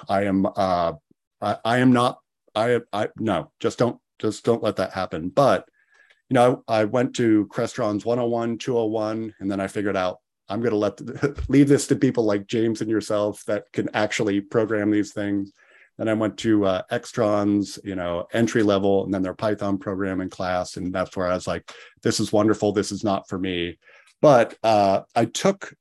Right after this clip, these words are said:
a lot of that knowledge of what these systems are capable of and then synthesize them down to what we needed them to be able to do. So while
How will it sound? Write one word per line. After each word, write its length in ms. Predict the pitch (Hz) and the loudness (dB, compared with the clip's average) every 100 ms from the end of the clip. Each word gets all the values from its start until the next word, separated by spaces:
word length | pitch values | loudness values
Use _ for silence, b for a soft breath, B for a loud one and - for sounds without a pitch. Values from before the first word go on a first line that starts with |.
| _ | _
a 80 | 113 | -2
lot 280 | 110 123 131 | 2 4 2
of 80 | 117 | 2
that 220 | 104 104 | 0 -2
knowledge 360 | 107 110 104 101 | -2 -2 -2 -6
of 140 | 92 | -8
what 160 | 110 - | -8 -6
these 220 | 117 - | -6 -4
systems 360 | 113 - 98 | -6 -2 -2
are 240 | 95 90 78 | -2 -8 -10
capable 540 | - 143 156 85 80 76 | -2 0 2 0 -2 -2
of 420 | 76 76 76 - _ b b b - | -2 -4 -8 -16 _ b b b -2
and 160 | 113 | 2
then 160 | 113 107 | 4 4
synthesize 960 | 104 - 147 147 143 110 - 101 101 - | 0 -2 2 2 2 0 2 0 0 0
them 180 | 98 | -2
down 320 | 95 98 95 95 | 0 -2 -2 -6
to 100 | 92 | -4
what 240 | 95 92 | -4 -4
we 200 | 104 113 | -2 0
needed 300 | 110 101 90 | 0 -2 -4
them 200 | 95 92 | -6 -6
to 80 | 95 | -6
be 180 | 90 87 | -6 -6
able 160 | 85 | -6
to 100 | 82 | -8
do. 580 | 78 90 87 78 78 71 _ _ _ _ _ _ | -6 -4 -2 -2 -4 -8 _ _ _ _ _ _
So 560 | - 110 98 95 98 - _ _ _ - | -6 0 0 0 -2 -6 _ _ _ -6
while 640 | 104 107 104 101 101 | 0 4 4 4 0